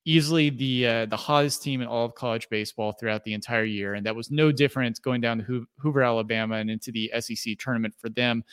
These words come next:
They take home the, uh, tournament final over Florida to get them into the N C double A tournament for the thirteenth time in program history. Uh, they'll, they'll be going back to the tournament once again,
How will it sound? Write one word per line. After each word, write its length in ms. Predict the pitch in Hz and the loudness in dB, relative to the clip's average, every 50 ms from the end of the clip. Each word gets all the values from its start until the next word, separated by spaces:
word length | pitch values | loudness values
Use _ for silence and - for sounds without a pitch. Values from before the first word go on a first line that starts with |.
| - - - _ _ | -20 -20 -20 _ _
They 120 | - 147 151 | 6 6 6
take 240 | - 151 147 - | 8 6 6 6
home 300 | - 139 127 120 120 117 110 - | 4 2 2 2 0 0 -2 0
the, 240 | 120 117 113 110 | 0 2 4 4
uh, 140 | 107 107 110 | 4 4 2
tournament 360 | - - - 135 120 110 - | 0 -2 -4 -2 -2 -4 -4
final 460 | - - - 123 123 123 123 120 120 123 | -6 -2 0 2 2 2 2 0 0 -2
over 180 | 123 113 113 | -2 -4 -6
Florida 560 | - - - 151 147 143 139 139 135 131 127 - - - _ _ | -8 -4 2 4 6 8 8 8 6 6 4 2 -4 -12 _ _
to 80 | - 147 | -6 0
get 220 | 127 151 156 151 | 4 4 4 4
them 180 | 143 135 123 123 | 2 0 0 0
into 320 | 135 147 151 - - 135 | 0 0 0 0 0 -2
the 160 | 117 120 135 | -2 0 0
N 80 | 139 135 | 0 0
C 140 | - 131 120 | 0 0 0
double 240 | 117 113 110 117 113 | 0 2 2 2 0
A 60 | 113 | 0
tournament 320 | - - 123 117 117 110 - | -2 -2 -4 -2 -2 -4 -4
for 100 | - 117 | -6 -6
the 140 | 110 120 - - | -6 -6 -4 -2
thirteenth 440 | 170 160 147 - - 135 120 - _ - | 0 0 0 -2 -6 -8 -8 -8 _ -10
time 280 | - 113 110 107 104 | -6 -2 -2 0 -2
in 60 | 104 | -2
program 380 | 101 - 113 107 98 104 101 101 | -4 -6 -6 -6 -4 -4 -6 -6
history. 480 | 113 101 - - - 110 107 104 - _ - - - - _ _ - | -6 -8 -8 -6 -4 -2 -2 -4 -4 _ -16 -20 -20 -20 _ _ -10
Uh, 220 | 101 98 95 95 101 | -6 -4 -4 -2 0
they'll, 160 | 104 104 101 - _ - | 0 -2 -2 -4 _ -10
they'll 80 | 104 | -8
be 80 | 107 104 | -6 -4
going 200 | - 107 110 110 | -2 -2 0 2
back 200 | 117 113 117 - | 2 2 2 0
to 100 | - 127 | -2 -4
the 100 | 120 117 | -4 -2
tournament 380 | - 135 127 127 131 127 120 | 0 0 2 2 2 0 -2
once 220 | 135 131 135 131 139 | 0 0 0 0 0
again, 420 | 135 131 143 143 135 127 123 110 | 2 4 4 6 4 4 2 -2